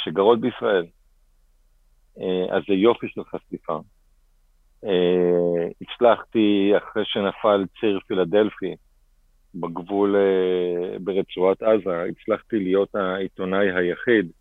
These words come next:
לא רק הישראלי היחיד, אלא העיתונאי היחיד שהצליח, אה, להסתנן פנימה. אה, יופי של הישג. והיו עוד הישגים יפים, אה,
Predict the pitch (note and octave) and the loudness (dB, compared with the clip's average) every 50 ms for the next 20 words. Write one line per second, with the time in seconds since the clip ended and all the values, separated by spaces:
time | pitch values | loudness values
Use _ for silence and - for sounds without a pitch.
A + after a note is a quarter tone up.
0 | _ _ _ _ _ _ _ _ _ _ _ F#2 G2+ A2+ A#2+ - C3+ A#2+ G#2 G2 | _ _ _ _ _ _ _ _ _ _ _ -6 -4 -4 -4 -2 0 2 2 2
1 | F#2 - - - G2 F#2+ F#2 F#2 G2 G2+ G#2 F#2+ E2+ E2 - - - D#2+ E2 F2 | 2 -2 -6 -4 0 2 2 2 2 2 2 2 2 -2 -4 -10 -10 -8 -8 -6
2 | E2+ F2 F2 F2+ - - F#2 G2 G2+ G#2 G2 F#2 F#2+ F#2 - - C#3 - - - | -4 -4 -4 -6 -6 -6 -4 -2 -2 0 0 0 -2 -2 -4 -6 -8 -6 -6 -6
3 | F#2+ D#2+ - - G#2 G2 G#2 G#2 G#2 G2+ - - A2 G2 F#2+ F#2 F2+ F2+ F2+ E2 | -6 -6 -6 -4 0 2 4 4 4 2 0 0 2 2 4 2 2 0 -2 -6
4 | - - - F#2 F#2+ G2 G2+ G2 F#2 - - G#2 F#2+ F#2 F2+ F2 E2 D#2 - _ | -8 -10 -6 -4 -2 -2 -2 -2 -4 -4 -4 -4 -2 -2 -2 -4 -6 -8 -10 _
5 | _ _ _ _ _ _ _ _ _ _ _ _ _ _ _ _ - C3 C3+ - | _ _ _ _ _ _ _ _ _ _ _ _ _ _ _ _ -14 -12 -6 -2
6 | F#2+ F2+ F2+ F2+ F2 F2 F2 E2+ E2+ E2+ E2+ E2+ E2+ E2 E2 E2 E2 D#2+ D#2+ E2 | 0 0 2 2 2 0 0 -2 -2 -2 -2 -2 -4 -4 -6 -6 -6 -6 -6 -6
7 | E2 E2 D#2+ E2 E2 _ _ _ _ - A#2+ F#2+ F2 G2+ G#2+ - - A#2+ - - | -6 -6 -8 -10 -12 _ _ _ _ -18 -10 -2 2 2 2 2 0 -4 -4 -2
8 | - F3 E3 - - - E2+ D#2+ - - - _ _ _ _ _ _ _ - D#2 | 0 0 0 -2 -2 -2 -2 -2 -2 -4 -10 _ _ _ _ _ _ _ -6 0
9 | F2+ G2 G2+ A#2+ C3 C3+ C3+ B2+ B2 A#2+ A#2+ A#2 A2+ A#2 A2+ - - _ _ - | 2 4 6 6 6 6 8 6 6 6 6 4 4 2 0 -4 -8 _ _ -2
10 | - A#2+ A2+ B2 C3+ B2+ - - D#3 B2 G2+ G2 F2+ E2 E2+ F#2+ - - F#2+ F#2 | 2 4 4 4 4 0 -2 -2 -2 0 0 0 0 -2 -6 -10 -10 -4 -2 -2
11 | E2+ - - G#2 F2+ E2+ D#2+ F#2 A2 - _ _ _ _ _ _ _ _ _ _ | -2 0 -2 -2 -2 -2 -2 -6 -10 -14 _ _ _ _ _ _ _ _ _ _
12 | _ _ _ _ _ _ - A#2 G2 F#2 F#2 F2+ F2+ F2+ F2+ F2 F2 F2 F2+ F2+ | _ _ _ _ _ _ -2 0 2 4 4 4 4 2 2 0 0 -2 -2 -4
13 | F2 E2+ E2+ E2+ E2+ F2 F2 F2 F2 | -4 -4 -4 -6 -6 -6 -8 -8 -10